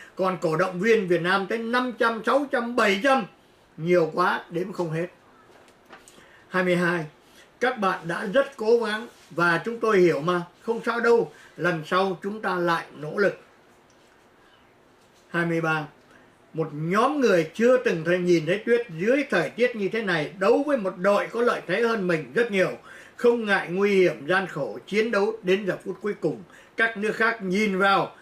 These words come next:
liền thấy được ngay cái sức mạnh tinh thần to lớn của U hai mươi ba Việt Nam. Đây mới gọi là nỗ lực, đây mới gọi là chiến thắng." Và thưa quý khán giả, chúng tôi đã đăng bài báo của Thanh Niên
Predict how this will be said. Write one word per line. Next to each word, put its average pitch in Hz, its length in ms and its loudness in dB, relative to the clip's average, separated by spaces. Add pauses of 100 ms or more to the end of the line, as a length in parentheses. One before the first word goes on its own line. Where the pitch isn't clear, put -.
liền 190 300 2
thấy 202 180 0
được 202 260 0
ngay 190 220 0
cái - 240 -8
sức 233 160 -2
mạnh 190 200 -4 (120)
tinh 196 200 -2
thần 139 360 -6
to 165 160 -2
lớn 175 260 0 (260)
của 110 240 -4 (120)
U 180 200 4
hai 165 100 0
mươi 156 140 -4
ba 147 240 -6
Việt 127 180 -12
Nam. 147 200 -10 (460)
Đây 233 260 4
mới 254 200 2
gọi 226 180 2
là 170 120 0
nỗ 190 200 -2
lực, 208 160 2 (260)
đây 277 220 2
mới 277 140 -2
gọi 220 160 0
là 170 280 -2
chiến 202 160 -2
thắng." 196 240 -6 (180)
Và 147 320 -6
thưa 170 200 -2 (180)
quý 175 200 -2
khán 180 200 -6
giả, - 180 -4 (440)
chúng 220 140 -4
tôi 196 180 0
đã 202 100 -2
đăng 196 260 -2
bài 156 160 0
báo 151 280 0
của 143 100 -10
Thanh 175 220 -4
Niên 175 180 2